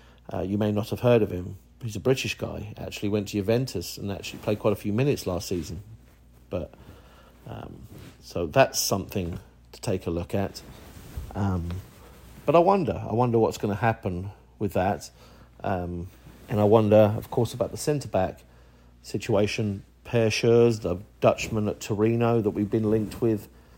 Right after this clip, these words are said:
six-foot-three, very dominant, quick, good positionally,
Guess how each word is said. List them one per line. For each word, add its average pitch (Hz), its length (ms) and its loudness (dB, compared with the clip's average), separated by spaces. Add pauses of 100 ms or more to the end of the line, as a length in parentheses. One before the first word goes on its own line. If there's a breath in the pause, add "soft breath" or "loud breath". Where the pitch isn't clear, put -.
(280 soft breath)
six-foot-three, 117 920 0
very 113 320 4
dominant, 113 420 2
quick, - 400 2 (380)
good 127 160 2
positionally, 113 800 2